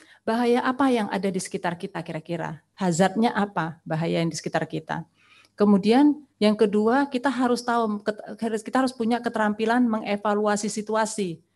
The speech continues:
Untuk apa? Untuk melindungi diri kita. Jadi kita harus tahu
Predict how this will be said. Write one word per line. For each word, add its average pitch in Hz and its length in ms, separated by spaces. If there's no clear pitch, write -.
Untuk 214 240
apa? 277 320
Untuk 214 240
melindungi 208 400
diri 196 240
kita. 185 320
Jadi 190 240
kita 240 160
harus 226 160
tahu 208 320